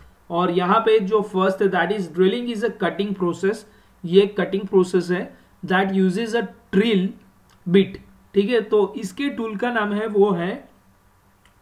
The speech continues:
ड्रिल बिट to cut a hole with circular cross section in solid material। कोई भी सॉलिड मटेरियल है, it may be wood, it may be any kind of this kind of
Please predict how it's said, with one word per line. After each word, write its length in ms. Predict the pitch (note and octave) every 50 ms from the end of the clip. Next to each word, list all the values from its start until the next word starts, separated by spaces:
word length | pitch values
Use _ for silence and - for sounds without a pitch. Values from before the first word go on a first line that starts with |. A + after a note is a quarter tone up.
| _
ड्रिल 380 | F3+ E3 D3 F#3 G#3+ A3 G#3 E3+
बिट 240 | E3 C#3 B2 - - - - _ _ _ _ _ _ _ _
to 120 | G#3+ G#3+ F#3 F#3 A3
cut 200 | G#3+ G#3+ G#3+ A#3 A#3
a 20 | A#3 G3+ F#3 G3
hole 280 | F#3+ F3+ F3 F#3+ A#3+ C4 - - - _ _ _ _
with 200 | F3+ F#3+ F#3 A3 G3 -
circular 480 | G3+ F3+ F3 - A3 A3+ A3+ A#3 A3 G#3 -
cross 320 | G#3 F#3+ F3+ F#3 F3+ F#3 -
section 420 | F3+ F3+ F3 - F3+ E3 E3 G3 - - _ _ _ _ F#3
in 160 | F3 F#3 F#3 -
solid 400 | F#3 D#3 D#3 D#3 E3+ D#3+ D#3 E3
material। 380 | D#3 - - E3 C#3+ A#2+ A#2+ - - - _ _ _
कोई 120 | - G3+ G3
भी 120 | G#3 B3+
सॉलिड 560 | - - - F#3+ F#3 F#3+ G3 A3 A#3 G3+ G#3+ G#3
मटेरियल 380 | G3 F#3 F#3+ G3 F#3+ F#3 F#3+
है, 400 | F#3+ F#3 G3 - - - - _ -
it 100 | F#3+ F#3
may 180 | F3+ F#3 F#3 F3+ F3+
be 80 | F#3+ F#3 -
wood, 340 | F3 G3 G3+ G3+ F#3+ G3 G3
it 140 | F#3+ F3+ F3
may 120 | F3 F3 E3+ F3+
be 100 | F3+ F3+ F3+ E3+ - E3+
any 140 | F3 F#3 F3+ F#3+
kind 240 | E3+ F3 F3 F3 F3
of 80 | E3+ F3 - - _ _ _ _ _
this 200 | E3 E3 E3+ E3+
kind 240 | - F#3+ F3 E3+ E3
of 180 | E3+ D#3 D#3